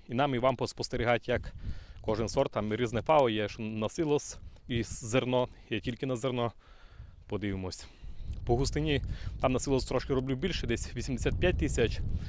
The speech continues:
а тут, де на зерно, то сімдесят тисяч на гектар насіння висіваємо. Такі справи. По сівалці бувають нюанси. Бувають нюанси, коли більша фракція міняється насіння,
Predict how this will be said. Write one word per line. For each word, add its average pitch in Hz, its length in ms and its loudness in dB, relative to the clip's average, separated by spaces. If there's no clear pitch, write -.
а - 80 0
тут, 120 180 -2
де 127 120 4
на 127 140 6
зерно, 131 300 2
то 127 320 2
сімдесят 123 440 6
тисяч - 420 0
на 104 100 0
гектар 107 320 2
насіння 104 380 -4
висіваємо. 98 600 -2
Такі - 160 -8
справи. 98 400 -2
По 120 120 0
сівалці 131 360 6
бувають 135 460 6
нюанси. 123 420 2
Бувають 131 260 2
нюанси, 143 320 0
коли 127 260 0
більша 135 300 0
фракція 127 420 4
міняється 120 340 2
насіння, 117 460 0